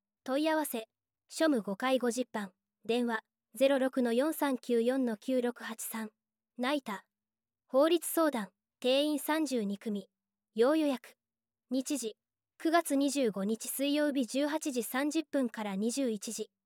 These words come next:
事前に行政オンラインシステムでの予約が必要です。予約で定員に満たない場合は、会場にて受付。場所、中央区民センタ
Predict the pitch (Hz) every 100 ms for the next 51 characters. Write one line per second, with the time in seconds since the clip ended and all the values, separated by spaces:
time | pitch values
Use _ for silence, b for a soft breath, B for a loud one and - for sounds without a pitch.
0 | _ _ _ _ 208 226 311 311 311 247
1 | 294 302 294 277 277 302 320 339 - 349
2 | - 302 247 214 190 208 247 262 247 -
3 | 247 240 233 220 - - _ _ _ _
4 | _ - 233 269 311 320 320 302 330 330
5 | 330 320 311 330 294 214 196 214 214 208
6 | 208 _ _ _ _ _ - 277 294 339
7 | 330 302 208 - 214 - 214 - _ _
8 | _ _ _ 214 208 254 254 _ _ _
9 | - 285 320 349 330 320 311 320 - 311
10 | - 208